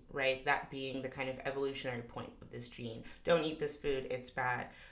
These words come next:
But if we have this gene, then why do we eat bitter or funky or fermented foods, right? Those are supposed to be indicative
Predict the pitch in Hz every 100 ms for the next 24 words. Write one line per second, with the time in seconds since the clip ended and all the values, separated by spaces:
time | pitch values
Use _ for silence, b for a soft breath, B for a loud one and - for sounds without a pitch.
0 | B 156 156 160 202 196 190 180 170 -
1 | - 165 165 147 139 139 139 143 143 151
2 | 143 139 139 131 131 - - 139 135 127
3 | 127 - 127 - 135 127 - 131 127 123
4 | 123 B B 139 147 139 - 135 131 127
5 | - 123 - 226 214 - - - 135 135
6 | 147 - 147 143 143 139 - - - -
7 | 123 127 135 139 - 131 131 131 131